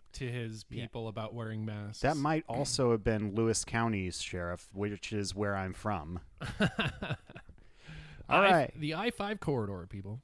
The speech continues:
Speaker 2: I five corridor. All right. Good afternoon, good evening, good morning, whenever you're listening, Tryhards. This is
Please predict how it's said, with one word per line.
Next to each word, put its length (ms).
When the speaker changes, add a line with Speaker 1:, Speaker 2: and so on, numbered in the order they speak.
Speaker 2:
I 180
five 380
corridor. 540
All 100
right. 400
Good 160
afternoon, 760
good 240
evening, 580
good 180
morning, 540
whenever 400
you're 220
listening, 520
Tryhards. 680
This 240
is 320